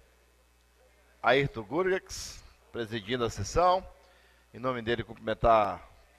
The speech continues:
todos os colegas, deputados. Cumprimentar a imprensa, os servidores. Cumprimentar todos que estão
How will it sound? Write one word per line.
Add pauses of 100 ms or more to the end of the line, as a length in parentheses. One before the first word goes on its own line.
(680)
todos
os
colegas,
deputados. (1000)
Cumprimentar (1500)
a
imprensa, (720)
os
servidores. (540)
Cumprimentar
todos
que
estão